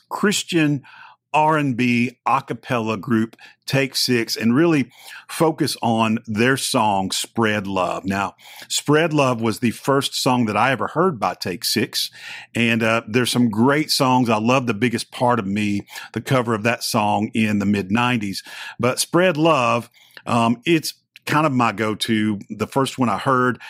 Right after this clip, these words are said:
I believe it was a crossover song. You could hear it.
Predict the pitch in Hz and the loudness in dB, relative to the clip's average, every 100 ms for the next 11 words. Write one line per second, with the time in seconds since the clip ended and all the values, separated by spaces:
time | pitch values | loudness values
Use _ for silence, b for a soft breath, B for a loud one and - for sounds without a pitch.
0 | B - 117 139 123 92 87 - 160 165 | B -2 2 2 2 -4 -8 -4 0 0
1 | 160 151 120 113 - 120 117 117 104 98 | 2 0 0 -2 0 2 2 0 -2 -4
2 | 101 - 127 123 117 | -6 -2 2 2 0